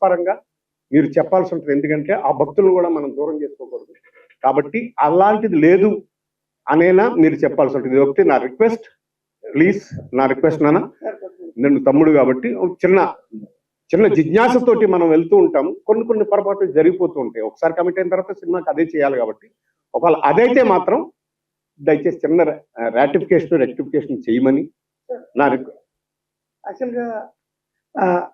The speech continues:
Speaker 2: అయ్యప్ప భక్తుడైతే గిన, ఆ, ఈ టవలు ఇదంతా ఉంటుంది, ఇది అది కాదు యాక్చువల్‌గా.
Speaker 1: అదే, that-, that's all. అది అయితే నేను కూడా భక్తుడిని కాబట్టి బాధపడతాను అని చెప్తున్నా. అది అవ్వకపోతే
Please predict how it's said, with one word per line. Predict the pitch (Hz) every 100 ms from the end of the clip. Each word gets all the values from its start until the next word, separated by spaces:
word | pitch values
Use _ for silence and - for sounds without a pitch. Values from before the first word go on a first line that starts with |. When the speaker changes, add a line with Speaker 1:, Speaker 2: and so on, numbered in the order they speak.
| -
Speaker 2:
అయ్యప్ప | 175 180 190
భక్తుడైతే | 226 196 202 202 202 202 185
గిన, | 180 190 214 277 233
ఆ, | 180 175 -
ఈ | 185 175 -
టవలు | 175 196 208 208 208
ఇదంతా | 180 180 226
ఉంటుంది, | 202 175 160 156 277 - - - 277
ఇది | 254 247
అది | - 208 208
కాదు | 208 196 220
యాక్చువల్‌గా. | 208 - 185 165
Speaker 1:
అదే, | 220 214
that-, | 165 156 - 120
that's | 185 202
all. | 120 92 -
అది | 123 165 190
అయితే | 151 208 196 302 339 - _ _ - 190
నేను | 247 294
కూడా | 277 285
భక్తుడిని | 233 233 233 220
కాబట్టి | 202 208 - 196
బాధపడతాను | 214 208 202 202 190 196
అని | 196 196
చెప్తున్నా. | 190 190
అది | 175
అవ్వకపోతే | 180 247 247 254